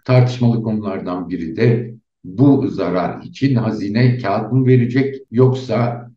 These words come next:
sadece Merkez Bankası kar dağıtımını birkaç yıl engelleyerek bunu eritecek mi diye.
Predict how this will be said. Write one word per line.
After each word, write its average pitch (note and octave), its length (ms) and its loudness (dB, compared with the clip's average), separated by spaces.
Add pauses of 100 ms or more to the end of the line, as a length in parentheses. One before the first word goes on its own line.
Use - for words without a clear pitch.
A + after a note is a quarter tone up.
(120)
sadece A#2 360 2
Merkez A2+ 500 -2
Bankası G2 880 -6 (200)
kar A#2+ 240 2
dağıtımını F#2+ 600 -4
birkaç F#2 440 -8
yıl E2 180 -8
engelleyerek E2+ 1160 -4
bunu A2 440 0
eritecek F#2 640 -8
mi E2 200 -10
diye. A#2 480 -4